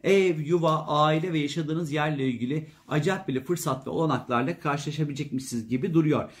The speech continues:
Bazılarınız emlak, toprak, bahçeyle, bahçe, toprak gibi işlerden, tarım gibi alanlardan gelir elde edebilirsiniz. Tarıma yönelebilirsiniz. Organik tarım üzerine belki yatırımlar yapabilirsiniz sevgili Kova ve yükselen Kova burçları.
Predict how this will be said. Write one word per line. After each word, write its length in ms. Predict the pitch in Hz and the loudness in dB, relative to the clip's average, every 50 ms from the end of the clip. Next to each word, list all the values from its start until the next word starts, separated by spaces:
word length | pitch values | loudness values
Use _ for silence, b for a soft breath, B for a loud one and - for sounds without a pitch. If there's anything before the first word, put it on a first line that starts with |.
| B B B B - | B B B B -4
Bazılarınız 800 | 127 165 208 247 269 226 233 240 208 175 156 147 151 151 - - | 0 2 4 4 4 4 4 4 4 4 4 2 2 -2 -4 -2
emlak, 500 | - 156 170 175 175 175 165 160 160 - | 0 2 2 2 2 0 0 -2 -2 -4
toprak, 500 | - 160 151 - - 165 160 - - - | -6 -6 -6 -2 -4 -4 -4 -4 -6 -4
bahçeyle, 640 | 151 165 165 - - 196 160 156 147 139 117 - - | -4 -4 -4 -4 -4 -2 0 0 -2 -2 -4 -2 0
bahçe, 500 | 127 123 131 - - - 190 185 170 - | 0 0 0 -2 -2 0 0 0 0 -2
toprak 460 | - 143 131 135 - 185 190 - - | -4 -6 -6 -4 -4 -8 -8 -8 -6
gibi 160 | 160 147 139 | -6 -4 -4
işlerden, 580 | 135 135 - 131 127 117 117 117 135 151 156 - | -4 -4 -2 0 0 0 0 0 0 -2 -2 -2
tarım 340 | - 139 131 139 208 233 220 | 0 0 2 4 6 6 4
gibi 240 | 220 185 170 143 123 | 4 2 -2 -2 0
alanlardan 720 | 131 127 117 117 117 113 110 113 113 165 180 202 - B B B B B B B - 131 | 0 0 0 0 0 0 0 -2 0 -2 -2 -2 -4 B B B B B B B -6 2
gelir 280 | 120 170 202 240 254 | 4 6 6 6 6
elde 300 | 254 240 202 160 143 135 | 4 4 4 4 2 2
edebilirsiniz. 800 | 131 117 110 95 104 98 92 90 - - - 107 131 156 - - | 2 2 0 -2 -4 -10 -10 -12 -12 -12 -6 -4 -4 -4 -4 -4
Tarıma 300 | - 139 123 123 135 165 | -4 -2 -2 0 -2 0
yönelebilirsiniz. 880 | 202 233 233 196 190 156 147 135 120 117 110 - - 95 95 98 104 | 0 0 2 2 2 2 2 0 0 -2 -2 -4 -10 -10 -10 -8 -4
Organik 420 | 110 120 117 113 139 160 156 - | -2 -2 0 0 -2 -2 -2 -2
tarım 180 | - 175 156 147 | 0 0 0 0
üzerine 300 | 131 127 127 117 117 110 | 0 -2 0 0 0 0
belki 280 | 120 117 113 - - 143 | 0 -2 -2 -4 0 0
yatırımlar 640 | 185 185 - - 123 110 110 139 160 185 175 B B B B B B B | 0 0 2 -2 -4 -2 0 0 0 0 -2 B B B B B B B
yapabilirsiniz 960 | - 151 180 160 - - 156 160 151 151 151 151 156 156 - 139 135 170 165 | 0 2 2 2 2 0 0 0 2 2 2 2 2 0 0 0 0 -2 -2
sevgili 440 | - - 151 143 131 127 139 156 156 | 0 0 2 2 2 0 -4 -6 -4
Kova 220 | - 160 165 147 | -2 0 2 2
ve 60 | 131 147 | 2 2
yükselen 440 | 143 139 - 139 135 160 185 170 | 0 -2 -2 -2 -2 -2 -2 -2
Kova 320 | - 170 165 156 156 135 123 | -2 0 2 2 2 0 -2
burçları. 760 | 131 135 - - 143 175 190 180 139 120 143 143 123 - - | -6 -8 -8 -4 -2 -2 -2 -2 -4 -2 0 0 0 0 -4